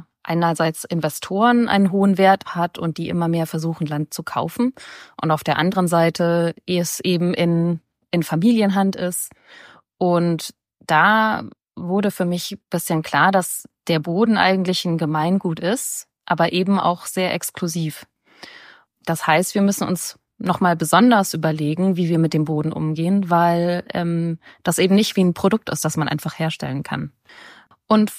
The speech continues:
von, von dieser Erfahrung aus ging es dann weiter und ich hab Feldforschung, ähm, also ich hab geforscht als, als Ethnologin über Handelsregister, Grundbücher und Liegenschaftskataster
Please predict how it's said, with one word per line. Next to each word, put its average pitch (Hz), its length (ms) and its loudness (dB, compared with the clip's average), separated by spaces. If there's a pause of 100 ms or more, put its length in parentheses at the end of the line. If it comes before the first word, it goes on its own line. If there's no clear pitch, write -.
(140)
von, 196 520 0
von 185 240 -2
dieser 185 160 2
Erfahrung 254 420 0
aus - 400 -4 (300)
ging 175 160 2
es 165 100 -2
dann 156 180 0
weiter 202 380 4
und 156 100 0
ich 160 140 -4
hab 160 160 -4
Feldforschung, 170 1040 2
ähm, 160 420 -2
also 156 140 0
ich - 80 -4
hab 160 80 -6 (220)
geforscht 190 640 2
als, 170 320 -4
als - 200 -6
Ethnologin 175 600 0 (540)
über 151 260 2
Handelsregister, 175 720 2
Grundbücher 170 640 -2
und - 160 -6
Liegenschaftskataster 190 960 2